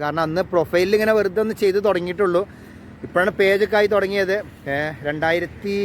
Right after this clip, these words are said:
ഇരുപതിലാണ്, നേരത്തെ പറഞ്ഞത് രണ്ടായിരത്തി ഇരുപതിലാണ്. അപ്പം അന്ന്, ഏ, സംഭവം നല്ല രസമായിരുന്നു. ഹലോ, നല്ല മഴയാണ്. ഞാൻ ഇപ്പം നിൽക്കുന്ന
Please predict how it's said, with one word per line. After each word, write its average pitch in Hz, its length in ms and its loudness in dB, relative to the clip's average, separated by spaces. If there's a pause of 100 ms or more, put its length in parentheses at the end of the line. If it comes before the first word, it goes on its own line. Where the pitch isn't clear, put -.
ഇരുപതിലാണ്, 190 420 2
നേരത്തെ 160 220 -2
പറഞ്ഞത് 170 200 0
രണ്ടായിരത്തി 147 320 -2
ഇരുപതിലാണ്. 165 380 0 (960)
അപ്പം 143 180 -2
അന്ന്, 185 200 4 (520)
ഏ, 175 40 0 (240)
സംഭവം 160 260 -6
നല്ല 208 180 0
രസമായിരുന്നു. 185 360 0 (3500)
ഹലോ, 220 220 -2 (3750)
നല്ല 180 160 -4 (200)
മഴയാണ്. 185 440 -2 (960)
ഞാൻ 180 140 -2
ഇപ്പം 233 180 -6
നിൽക്കുന്ന 226 320 -8